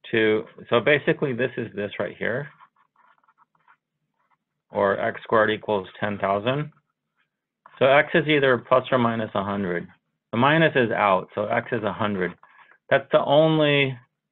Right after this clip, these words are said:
critical number in the interval.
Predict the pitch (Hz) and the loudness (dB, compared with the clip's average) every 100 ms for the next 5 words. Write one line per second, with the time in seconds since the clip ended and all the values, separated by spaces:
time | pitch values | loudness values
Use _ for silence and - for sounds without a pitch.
0 | _ _ _ _ _ - 131 123 117 101 | _ _ _ _ _ -4 0 0 0 -2
1 | 95 95 123 123 _ _ _ _ _ _ | -4 -4 -6 -8 _ _ _ _ _ _
2 | _ _ _ _ _ _ _ _ _ _ | _ _ _ _ _ _ _ _ _ _
3 | _ _ _ _ _ _ _ _ _ _ | _ _ _ _ _ _ _ _ _ _
4 | _ _ _ _ _ _ _ _ _ _ | _ _ _ _ _ _ _ _ _ _
5 | _ _ _ _ _ _ _ _ _ _ | _ _ _ _ _ _ _ _ _ _
6 | _ _ _ _ - 131 123 120 113 120 | _ _ _ _ 2 4 4 4 2 2
7 | 110 92 92 | 2 0 -6